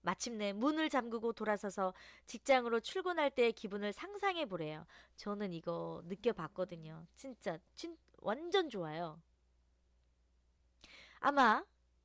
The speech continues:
늦잠을 자서 아침을 거르고 십오 분이나 늦게 집을 나설 때와는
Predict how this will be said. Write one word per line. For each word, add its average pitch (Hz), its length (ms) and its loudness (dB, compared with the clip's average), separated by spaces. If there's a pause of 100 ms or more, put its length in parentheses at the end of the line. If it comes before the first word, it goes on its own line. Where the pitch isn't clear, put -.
(140)
늦잠을 339 560 4
자서 226 540 0
아침을 285 520 0
거르고 226 440 -2
십오 226 420 0
분이나 262 420 0
늦게 208 380 -2
집을 202 320 -6
나설 170 280 -2
때와는 208 500 -2